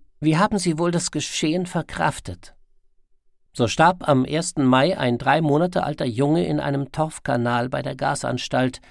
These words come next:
Seine eigene Mutter meldete seinen Tod später den Behörden. Der siebenjährige Dieter Zorr ertrank in der Peene beim Klärwerk.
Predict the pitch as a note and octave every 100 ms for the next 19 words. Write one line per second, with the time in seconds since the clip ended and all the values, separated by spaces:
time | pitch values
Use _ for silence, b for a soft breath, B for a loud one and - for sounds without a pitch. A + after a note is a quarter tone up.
0 | b b b _ _ _ _ D#3 D3+ D#3
1 | - G#3+ - D#3 C#3+ F3+ - A#2 A#2+ D#3+
2 | F3+ F3+ E3+ D#3 C#3+ C3 D3+ C#3 - -
3 | A#2+ C#3 C#3 B2+ B2 A#2+ B2+ A#2 A#2 A#2+
4 | b b b _ _ _ _ _ _ -
5 | B2+ F#3 B3 D#3+ A#2 C3 C3+ C3 D3+ C3+
6 | F#3 G3 - - - E3+ F#3 G3 D3 C3+
7 | C#3 D#3+ F3+ - C3 - - D3+ D3+ D#3
8 | D#3 D3+ - C#3 B2+ C#3 B2+ B2 A#2